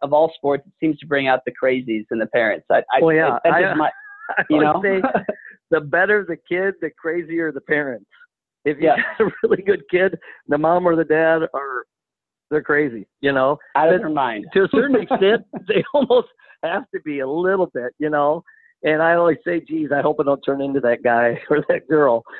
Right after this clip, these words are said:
Speaker 2: that's just,
Speaker 1: Right.
Speaker 2: like, crazy." But I, I give credit to my son. He, he does a great job right now of separating dad and coach. And, and he, he understands you know, when I'm the coach and, and, and when I gotta get on him a little bit and,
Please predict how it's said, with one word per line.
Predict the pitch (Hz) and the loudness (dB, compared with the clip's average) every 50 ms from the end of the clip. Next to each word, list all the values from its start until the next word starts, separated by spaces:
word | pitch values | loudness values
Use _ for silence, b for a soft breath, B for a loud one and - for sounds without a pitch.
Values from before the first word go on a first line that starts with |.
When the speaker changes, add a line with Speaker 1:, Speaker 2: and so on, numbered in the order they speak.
| B B - | B B -2
Speaker 2:
that's | - 131 131 - | -2 -2 -2 0
just, | - 143 139 | 0 2 2
Speaker 1:
Right. | 151 147 135 123 117 - - | 4 4 4 2 0 0 -2
Speaker 2:
like, | 123 120 117 - _ _ _ _ _ _ | -2 -2 -2 -4 _ _ _ _ _ _
crazy." | - - 160 151 151 147 135 - 120 113 - b b b b b b b - | -4 -2 0 2 2 2 0 -2 -4 -6 -6 b b b b b b b -2
But | - 165 165 165 - - _ _ _ _ - | 2 2 2 2 0 -2 _ _ _ _ -2
I, | 143 131 - | -2 -2 0
I | 156 151 | -2 -2
give | 147 151 180 180 160 - | -2 -2 -4 -4 -4 -6
credit | - - 165 165 165 156 _ | -4 -2 -2 -2 -2 -4 _
to | - 147 | -10 -8
my | 139 139 127 - - | -8 -8 -10 -6 -4
son. | 151 147 151 160 160 | -2 0 0 0 -2
He, | 151 127 151 - - - | -4 -4 -6 -6 -6 -6
he | 151 160 | -4 0
does | - 165 156 143 | 0 0 0 0
a | 143 | -2
great | 143 - 127 135 143 147 - | -6 -2 0 0 0 0 -2
job | - - 143 131 135 139 139 131 | -2 0 0 2 2 2 0 0
right | 135 131 135 131 - | 0 0 0 -2 0
now | 123 127 127 127 131 135 143 151 139 - _ _ _ _ _ _ _ _ _ - | 0 0 2 2 2 4 2 2 0 -4 _ _ _ _ _ _ _ _ _ -2
of | 123 123 123 113 - - | 0 0 0 0 -2 -2
separating | 147 135 - - 135 135 135 139 135 139 139 135 | -2 -2 -2 0 -2 0 0 0 0 0 -2 -2
dad | 123 123 123 127 127 131 135 131 | 0 0 2 2 2 2 2 0
and | 131 117 107 - | -2 -6 -4 -2
coach. | - 117 123 139 151 - - - - - _ _ _ _ _ _ _ - | 0 0 0 0 -2 -6 -16 -20 -20 -20 _ _ _ _ _ _ _ -8
And, | 127 127 120 127 - | -6 -4 -4 -2 0
and | 135 131 131 120 | 0 0 0 0
he, | 143 147 143 143 139 139 139 135 _ _ _ _ _ _ _ - | 0 2 2 2 2 0 -2 -4 _ _ _ _ _ _ _ -8
he | 123 113 143 143 139 135 131 _ _ _ - | -2 2 4 4 4 2 -2 _ _ _ 0
understands | 151 147 151 143 143 - - - 139 135 135 139 139 143 143 143 139 - B B B B B B B B B B B B _ - | 0 2 4 2 2 0 0 0 2 4 4 4 4 2 2 0 -2 -4 B B B B B B B B B B B B _ -4
you | - 127 127 | -2 0 2
know, | 127 127 | 2 2
when | 123 135 135 135 | 2 2 2 2
I'm | 135 143 139 | 0 0 -2
the | 131 | -4
coach | 131 - 135 135 147 147 - - | -2 0 0 2 2 0 0 -2
and, | 131 120 | -4 -4
and, | 123 120 123 123 123 120 120 120 - | -2 0 0 0 0 0 -2 -2 0
and | 135 127 120 120 120 | 0 0 0 0 0
when | 131 139 | 2 2
I | 139 135 | 2 2
gotta | 127 135 131 127 | 2 0 0 2
get | 127 143 139 | 2 2 2
on | 135 139 147 | 2 2 2
him | 143 139 | 2 0
a | 131 123 | 0 2
little | 139 143 143 - | 2 2 2 2
bit | 143 143 143 151 | 4 4 4 4
and, | 151 139 127 120 113 117 | 4 2 2 0 -2 -4